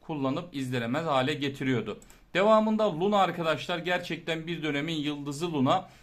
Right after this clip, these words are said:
Biliyorsunuz ki, e, kripto aleminde yirminci, otuzuncu sırayı hiç bırakmadı. Altında onlarca kripto para çalıştırıyordu. Bu sistemin çökmesiyle,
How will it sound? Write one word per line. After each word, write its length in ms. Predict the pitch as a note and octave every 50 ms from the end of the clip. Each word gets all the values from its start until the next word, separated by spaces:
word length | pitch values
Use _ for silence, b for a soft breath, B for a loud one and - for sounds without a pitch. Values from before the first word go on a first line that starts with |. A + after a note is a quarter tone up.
| B B _
Biliyorsunuz 540 | - D3+ D#3+ F#3 F3+ F3 F3 D3+ C#3+ C3+ C#3
ki, 260 | - - F#3+ G3+ G3 B B B B _ -
e, 280 | A2 A2 A2 G#2+ G#2+
kripto 440 | - - C#3 D3+ F3 F3 F3 - F#3
aleminde 480 | E3 D3+ C3+ C3+ B2 B2 A#2+ B2 B2+ F3
yirminci, 540 | F#3 F3 - C#3+ C#3+ C#3+ D3+ D3+ D3 E3+
otuzuncu 380 | F#3 F3+ F3+ - C#3+ D3+ D3 C3
sırayı 320 | C3 - C#3 B2 A#2 A#2+
hiç 180 | C3+ C3 - -
bırakmadı. 600 | F3 F3+ F3+ F3+ F3+ F3+ E3+ E3 F#3 F#3 F#3 F3+ - -
Altında 760 | - B2+ C3 C#3 C3+ C3+ F3 F3 E3+ E3+ F3 F3 F3 F3 - - _
onlarca 520 | - C#3 C#3+ D3+ E3 F3 F3+ E3 D#3 D3+ C3+
kripto 380 | - C#3+ D3+ - - E3+ D#3+
para 400 | - D#3+ D3 C#3 C3 B2 - - - -
çalıştırıyordu. 840 | - - B2+ C#3 C3+ - - - F3 F3 F3 E3+ E3 F#3+ G3 F#3+ B B B B B _ -
Bu 80 | F3 F#3+
sistemin 480 | F#3+ G#3 F#3+ - - - D#3 C3+ B2+
çökmesiyle, 800 | B2 - F3+ F#3 F3+ E3 D3 B2+ C3 - C3 C3+ F3 G3+ G#3